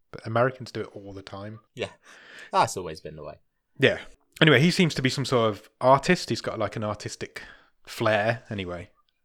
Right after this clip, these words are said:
Speaker 1: And um,
Speaker 2: Yeah, he's, he's kind of sketching, isn't he?
Speaker 1: Yeah, and his mother, who is Veronica, who's Sandra Oh's character, doesn't really back his art. She's, uh, quite negative towards him and asks it, and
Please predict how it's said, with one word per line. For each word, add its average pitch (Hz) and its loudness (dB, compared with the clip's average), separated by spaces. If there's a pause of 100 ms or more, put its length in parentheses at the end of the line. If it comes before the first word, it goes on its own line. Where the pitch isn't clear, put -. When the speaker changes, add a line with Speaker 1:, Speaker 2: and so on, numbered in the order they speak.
(180)
Speaker 1:
And 117 -12
um, 101 -2
Speaker 2:
Yeah, 143 2
he's, 107 -4
he's 143 -6
kind 123 -6
of 98 -6
sketching, - -10
isn't 92 -16
he? 87 -18 (540)
Speaker 1:
Yeah, 143 4 (380)
and 110 -6 (1000)
his 131 0
mother, 135 4
who 113 -2
is 110 -2
Veronica, 110 0
who's 98 -2
Sandra 101 -4
Oh's 107 0
character, 95 -4
doesn't 127 -4
really 127 -2 (360)
back 123 2
his 127 -2
art. 139 0 (1000)
She's, 107 -14
uh, 107 0 (320)
quite 123 6
negative 123 2
towards 90 -6
him 92 -10
and 98 -10
asks - -8
it, 101 -10
and 104 -10